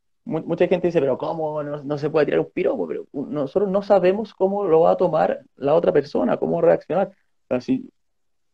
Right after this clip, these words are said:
a lo mejor una mujer se va a poner súper feliz por recibir un piropo, pero a lo mejor otra mujer, no sé,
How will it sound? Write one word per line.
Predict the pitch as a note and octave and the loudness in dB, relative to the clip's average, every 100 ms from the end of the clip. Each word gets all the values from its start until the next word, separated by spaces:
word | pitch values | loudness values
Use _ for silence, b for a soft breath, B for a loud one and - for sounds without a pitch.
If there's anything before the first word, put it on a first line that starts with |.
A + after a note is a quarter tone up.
| - | -8
a | C3 | -4
lo | |
mejor | A#2+ A#2 E3 | -2 0 0
una | |
mujer | E3 C3+ D#3+ | 0 -2 -2
se | E3+ | 2
va | |
a | E3+ | 2
poner | E3 | 2
súper | D#3+ D#3 F3 | 0 2 2
feliz | F3 E3+ F#3+ | 2 0 0
por | F3+ F3+ | 0 0
recibir | - F#3 F3+ F#3+ | -2 -2 0 -2
un | F#3+ | -2
piropo, | F#3+ G#3+ D#3 A#2+ _ _ _ _ | 2 4 4 0 _ _ _ _
pero | A2 | -2
a | A#2 | 0
lo | |
mejor | A#2 B2 F3+ | 0 4 4
otra | F#3 | 4
mujer, | F#3+ - F3 F3 - | 2 2 2 0 -4
no | A2 | -8
sé, | C#3 A#2+ | -4 -4